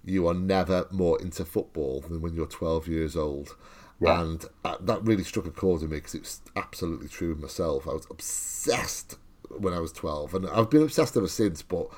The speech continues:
Speaker 1: I was <laughs> obsessed. Um, this was, must have been a very special World Cup for you then.
Speaker 2: Mm.
Speaker 1: Scotland, you know, the, the, a-, again, w-, w-, we can look at the mythology of, of the sites, you know,
Speaker 2: Yeah.
Speaker 1: Argentina. I know,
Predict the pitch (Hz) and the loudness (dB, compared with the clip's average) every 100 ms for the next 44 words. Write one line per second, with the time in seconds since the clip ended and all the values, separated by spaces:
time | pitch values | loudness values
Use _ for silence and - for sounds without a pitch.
0 | - - 101 104 117 110 101 110 - - | -20 -6 2 6 8 8 8 8 6 -6
1 | - 117 117 120 - - - - - - | -2 0 0 0 -4 -8 -16 -14 -12 -4
2 | - 120 123 120 - - - _ - 123 | 8 10 10 6 -4 -18 -20 _ -8 6
3 | 127 147 - 120 104 - - 113 - 95 | 10 10 8 4 4 -2 0 0 2 4
4 | 104 98 92 - 101 87 107 101 - - | 4 4 2 -2 -2 4 4 4 0 -2
5 | 101 104 95 92 - 95 - 85 87 80 | 2 4 4 4 2 -6 -4 -2 0 2
6 | 85 85 80 - 139 123 - - 127 - | 0 0 -4 2 2 2 -6 8 12 12
7 | 110 110 107 107 104 - - - - - | 10 6 6 0 -2 -4 -8 -8 2 4
8 | 127 - - 127 120 110 113 123 123 120 | 6 6 6 6 8 8 4 2 0 6
9 | 131 - 117 - 123 - - 104 127 147 | 4 6 0 4 2 2 0 4 8 8
10 | 147 113 123 - 110 - 113 - 95 90 | 6 2 0 -2 -2 0 0 2 0 2
11 | 101 95 - 110 104 - 101 98 80 - | 2 2 2 6 6 6 6 6 4 -4
12 | 101 - 92 - 104 127 113 - - - | -4 -2 -2 0 2 2 0 -4 -4 -4
13 | - - - 98 98 104 113 98 - 123 | -10 -6 0 6 8 8 10 8 8 4
14 | 123 123 98 98 110 101 | 4 6 6 8 6 6